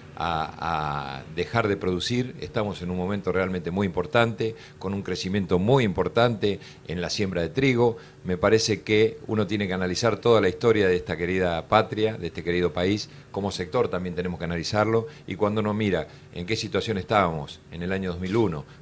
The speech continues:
pero si miramos mucho más atrás, yo he sido productor agropecuario durante muchos años de mi vida, he sido productor de una monocultura como es la oveja, donde realmente no teníamos mercado, no teníamos producción, no teníamos herramienta,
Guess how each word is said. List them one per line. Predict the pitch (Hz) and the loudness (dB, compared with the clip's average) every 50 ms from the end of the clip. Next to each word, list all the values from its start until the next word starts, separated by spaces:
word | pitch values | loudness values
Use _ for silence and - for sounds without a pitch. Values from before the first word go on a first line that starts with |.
| - - | -10 -8
pero | 92 95 | -6 -6
si | - - 90 | -6 -6 -6
miramos | 92 107 135 139 127 107 | -4 -2 -2 -2 -2 -2
mucho | 107 117 113 - 110 | -2 -2 -2 0 0
más | 101 92 - | 0 0 0
atrás, | 98 - 143 139 110 85 - - - - 85 | -2 0 0 2 0 0 -2 -8 -16 -10 -6
yo | 107 110 | -6 -4
he | |
sido | 107 113 107 98 87 | -2 0 0 0 0
productor | 90 87 87 85 80 - 95 92 | 0 -2 -4 -4 -4 -2 0 2
agropecuario | 90 85 76 78 85 - 104 101 92 87 | 2 0 0 -4 -6 -2 -2 0 0 0
durante | 82 82 82 80 - 87 | -2 -4 -6 -6 -6 -6
muchos | 87 95 90 - 80 - | -6 -6 -6 -6 -6 -6
años | 92 90 85 80 78 | -4 -4 -4 -4 -6
de | 76 | -6
mi | 76 85 | -6 -4
vida, | 90 104 113 107 104 104 104 - - - - - | -2 0 2 2 2 0 -2 -8 -16 -20 -14 -10
he | 90 87 | -10 -6
sido | - 95 92 87 | -4 -2 -2 -2
productor | - 85 85 82 82 - 95 | -2 -2 -4 -4 -4 -4 -4
de | 90 | -4
una | 87 82 82 | -4 -6 -6
monocultura | 85 85 85 80 73 78 73 71 - 104 95 95 90 80 - - - - 78 | -6 -6 -6 -6 -6 -8 -8 -6 -4 -2 0 0 0 -2 -6 -14 -18 -16 -14
como | - 82 82 90 92 | -10 -6 -2 -2 -2
es | 90 87 | -2 -2
la | 85 80 | -2 0
oveja, | 92 110 117 113 - 123 120 123 - - - - - - - | 2 2 2 0 0 -4 -6 -6 -8 -14 -20 -20 -16 -8 -4
donde | 98 92 95 101 | -2 0 0 2
realmente | 113 131 127 123 123 117 104 104 | 2 0 0 0 -2 -2 -2 -2
no | 95 98 87 | -2 -2 -2
teníamos | 92 95 92 90 90 80 | -2 -2 -4 -4 -4 -6
mercado, | 80 82 - - 113 107 98 90 85 | -8 -8 -6 -2 0 0 0 0 0
no | 90 87 | -2 -4
teníamos | 87 87 90 85 80 76 | -4 -4 -4 -4 -4 -6
producción, | - 82 80 80 80 76 - - 123 120 110 101 90 | -6 -6 -6 -6 -6 -8 -6 -2 0 2 2 2 0
no | 95 98 | -2 -4
teníamos | 92 95 95 95 90 82 82 | -2 -2 -2 -2 -2 -2 -4
herramienta, | 78 85 85 85 104 104 90 78 71 76 69 - | -4 -4 -2 -2 0 -2 -2 -2 -4 -8 -10 -12